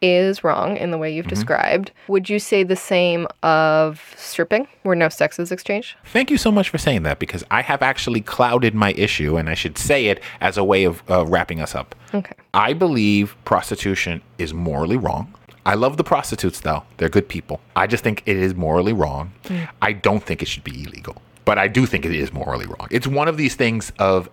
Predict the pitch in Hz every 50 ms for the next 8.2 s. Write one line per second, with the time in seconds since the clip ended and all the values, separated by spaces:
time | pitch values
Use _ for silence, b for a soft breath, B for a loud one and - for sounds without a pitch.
0 | _ _ - 92 87 80 78 82 95 127 156 151 147 135 131 - 131 127 123 123
1 | 123 127 120 - _ - 92 87 85 85 - 92 82 78 - 78 78 76 71 73
2 | 67 73 73 - - - - 185 - 170 - - 180 - - - - 220 240 277
3 | 320 - - - 403 392 359 262 196 196 196 175 151 - - - 190 - - -
4 | - - - - - - - - - - - 87 78 73 76 78 87 71 - -
5 | 90 107 - B B B B B 95 - - 95 90 98 104 107 104 117 113 110
6 | 101 92 - 92 98 104 110 135 - - 76 - - - 73 - - - - -
7 | 98 - - _ - - - - 127 120 107 101 107 110 120 135 151 170 190 202
8 | 226 262 277